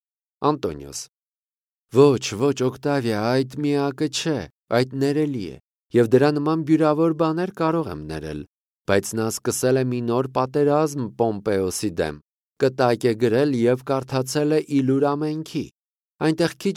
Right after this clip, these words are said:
բան է խոսել իմ մասին, երբ պարտավոր էր փառաբանել ինձ։ Գովեստի ժլատ խոսքեր է ասել, շատ նեղ ու կրճատ արտահայտությամբ, երբ որ լավագույն առիթ է եղել ինձ մեծարելու, նա խույս է տվել,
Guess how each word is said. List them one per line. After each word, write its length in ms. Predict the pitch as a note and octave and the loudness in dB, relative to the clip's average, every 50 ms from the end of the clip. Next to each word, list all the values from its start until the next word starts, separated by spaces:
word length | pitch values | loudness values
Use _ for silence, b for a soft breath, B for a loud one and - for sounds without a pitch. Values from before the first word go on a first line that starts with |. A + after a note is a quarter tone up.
| E3 | -2
բան 260 | D3 D#3+ E3+ D3+ G2+ D#2+ | -2 0 0 0 0 -4
է 80 | D2 | -8
խոսել 440 | - - G2 F#2 - G#2+ G2 F#2+ G2 | -4 -4 -2 -2 0 0 0 0 0
իմ 120 | G2 G2 G2 | -2 -4 -4
մասին, 500 | F#2+ G2 G2 F#2+ - - G2+ F#2+ F2+ F#2 F#2 - _ _ _ _ _ _ _ _ | -4 -4 -4 -4 -4 -4 -4 -6 -6 -8 -10 -14 _ _ _ _ _ _ _ _
երբ 400 | G2 F#2 G#2+ A2+ B2 B2 B2+ C3 _ | 0 2 4 4 4 2 0 -4 _
պարտավոր 640 | _ - A#2 A2+ A2+ - - A#2+ A2+ A2+ B2 C3 C#3 | _ 0 0 0 0 0 0 2 2 4 2 2 2
էր 120 | C#3+ C3 C3 | 0 -2 -6
փառաբանել 800 | - - B2+ A#2+ A#2 A#2 A2+ G#2 G#2+ G#2+ G2+ F#2+ F#2 F#2+ F#2+ F2+ | -10 -8 -6 -4 -4 -4 -4 -4 -4 -4 -4 -4 -4 -4 -4 -6
ինձ։ 280 | E2 D2 C#2+ C#2 - - - _ _ _ _ _ _ _ - | -8 -10 -12 -14 -16 -16 -16 _ _ _ _ _ _ _ 2
Գովեստի 480 | A#2+ A#2 G#2+ A2 A2+ G#2+ - - C3+ A#2+ | 4 4 4 4 0 0 0 0 0 0
ժլատ 440 | G2 F#2 A2 A2+ A2+ A2+ C3 C3 - | 0 0 0 0 0 0 -2 -6 -6
խոսքեր 500 | - C#3+ C#3+ C3 - - - F2+ F#2 A2 | -4 -4 -4 -4 -4 -6 -4 -2 -2 0
է 60 | A#2 | 0
ասել, 420 | A#2 A2 G2+ - - G2 E2 D2+ - _ _ _ _ _ _ | 0 0 -2 -4 -6 -8 -8 -10 -12 _ _ _ _ _ _
շատ 320 | - - D3 C#3 D#3+ C3 | 0 2 2 2 2 0
նեղ 220 | A#2+ A2+ A2+ A#2+ B2 | 0 0 0 2 2
ու 80 | D3 D3+ | 0 0
կրճատ 480 | D3 D3+ D3 C3 C3 D3 C#3+ C#3+ C3+ | 0 0 -2 0 0 0 0 0 2
արտահայտությամբ, 1120 | C#3 C3 B2 B2+ C3 B2 A#2+ A#2+ A#2 - B2 A#2 - - - B2+ C3 C3+ C3+ B2+ A2+ F#2+ F2 | 0 -2 -2 -2 -2 -2 -2 -2 -2 -2 -4 -2 -2 -4 -2 -2 -2 0 0 -2 -2 -4 -4
երբ 400 | F2 G#2+ A2+ A2+ A#2 - - A#2+ | -2 0 0 0 0 -4 -8 -4
որ 220 | A#2+ B2+ B2+ B2 B2 | 2 4 4 6 6
լավագույն 640 | B2 A#2+ A#2 A#2 B2 B2 A#2+ G2+ A2+ B2+ C3+ C3+ C3 | 6 4 4 2 0 0 0 2 2 0 0 0 -2
առիթ 380 | A#2+ A2+ A2+ A2+ B2 B2+ - | -4 -2 -4 -4 -4 -4 -4
է 80 | D3 D3+ | -6 -4
եղել 380 | D#3 D#3 D#3+ D#3 D3 D#3+ C3+ G#2+ | -2 -2 -4 -4 -4 -4 -4 -4
ինձ 220 | G#2+ G#2+ G2+ F#2 G#2+ | -4 -6 -6 -8 -6
մեծարելու, 680 | A#2 A2+ G#2+ G2+ - A2+ G#2 G2+ G2 F#2+ F#2 F#2 F2+ F2+ _ _ _ _ | -4 -4 -4 -2 -2 -2 0 0 -2 -2 -2 -4 -6 -6 _ _ _ _
նա 180 | _ A#2 G#2 G2 | _ -4 -4 -4
խույս 340 | - - - F2+ G#2 - - | -6 -6 -6 -6 -4 -2 -2
է 100 | E3+ F3 | -2 0
տվել, 380 | _ - G3+ F3+ C3+ F#2+ D#2+ | _ 2 2 2 0 -4 -4